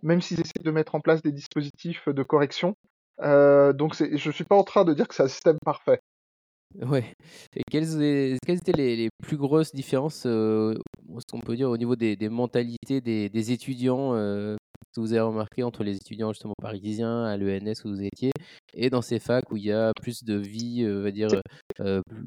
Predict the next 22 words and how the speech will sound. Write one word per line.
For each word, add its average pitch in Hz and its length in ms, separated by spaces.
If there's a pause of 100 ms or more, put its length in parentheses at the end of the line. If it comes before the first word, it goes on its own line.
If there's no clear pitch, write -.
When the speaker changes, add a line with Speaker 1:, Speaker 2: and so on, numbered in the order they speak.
(100)
Speaker 2:
plus 95 160
de 104 200
petits - 160
groupes 110 540
de 101 140
sociétés, 120 760
de 117 80
grou-, 104 200
de, 104 100 (360)
de, 98 560 (140)
de, - 100 (340)
de, 107 80 (420)
d'équipes - 300
sportives 131 580
aussi, 117 440
à 104 100
une 98 300
forte - 260
Speaker 1:
Mmh. - 40
Speaker 2:
identité, 120 580
euh, 104 140
universitaire 104 560